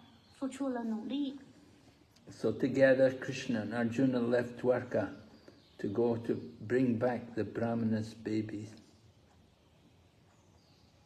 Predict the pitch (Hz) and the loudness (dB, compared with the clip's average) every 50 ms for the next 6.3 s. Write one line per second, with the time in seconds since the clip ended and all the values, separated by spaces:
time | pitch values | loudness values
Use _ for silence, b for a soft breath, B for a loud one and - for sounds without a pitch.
0 | _ _ _ _ - - 302 294 - 311 262 247 240 233 247 233 - 240 240 247 | _ _ _ _ -6 -4 -4 -4 -2 -2 -4 -4 -4 -4 -4 -4 -2 -2 -4 -4
1 | 233 220 - - 302 302 302 294 269 262 247 285 359 381 - - - - - - | -6 -8 -4 -2 0 2 2 2 0 0 0 -2 -4 -4 -6 -10 -10 -12 -10 -8
2 | 226 220 226 226 220 226 226 - - 254 233 226 - 240 233 247 277 294 294 - | -8 -8 -6 -6 -6 -8 -8 -6 -6 -6 -6 -6 -6 -2 0 0 0 0 -2 -4
3 | - 240 220 - B B B B B B - - - - 262 247 247 - - - | -8 -10 -10 -10 B B B B B B -20 -16 -6 -4 -4 -4 -4 -8 -16 -20
4 | - - - - 254 240 240 240 - 262 220 214 214 220 - - 233 240 262 294 | -20 -20 -12 -6 -4 -4 -4 -2 0 0 2 2 0 -2 -2 -4 -2 -2 -2 -4
5 | 294 - - 226 226 247 262 269 262 233 214 220 220 262 - 240 247 240 240 - | -4 -4 -2 -2 -2 0 0 0 0 0 -2 -6 -8 -8 -8 -6 -6 -6 -8 -10
6 | - 214 196 208 208 | -12 -12 -12 -12 -12